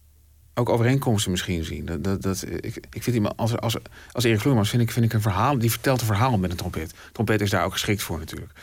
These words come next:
Eh, en dat je uiteindelijk denkt van, "Ja,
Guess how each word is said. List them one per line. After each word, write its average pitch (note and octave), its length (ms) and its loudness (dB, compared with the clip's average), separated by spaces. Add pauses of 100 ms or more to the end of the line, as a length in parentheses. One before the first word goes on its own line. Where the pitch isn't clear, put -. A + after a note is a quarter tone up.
(460)
Eh, G2+ 400 2
en E2+ 140 -2 (920)
dat B2+ 120 4
je C3 100 4
uiteindelijk C#3 200 2
denkt F2+ 180 2
van, C3+ 120 -2
"Ja, A#2+ 120 2